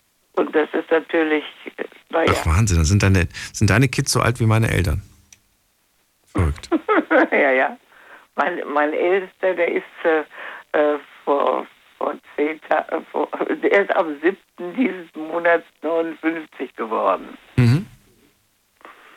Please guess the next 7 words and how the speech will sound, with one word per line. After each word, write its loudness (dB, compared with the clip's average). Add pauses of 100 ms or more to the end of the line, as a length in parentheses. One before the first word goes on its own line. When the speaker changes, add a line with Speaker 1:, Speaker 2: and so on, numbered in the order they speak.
(960)
Speaker 1:
Und -4
der, 4 (580)
und 0
der 2 (120)
zweite 0
ist -2 (640)
achtundfünfzig -8